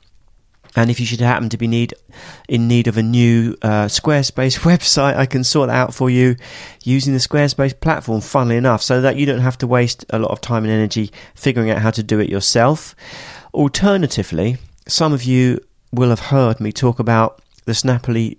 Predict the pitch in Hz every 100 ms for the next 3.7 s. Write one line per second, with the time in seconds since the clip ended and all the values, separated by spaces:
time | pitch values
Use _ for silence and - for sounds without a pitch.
0 | _ - 117 - 107 - - 135 131 123
1 | 120 113 117 113 - 120 113 113 - 117
2 | - 113 - 113 - 113 135 127 107 -
3 | - 76 - - 113 -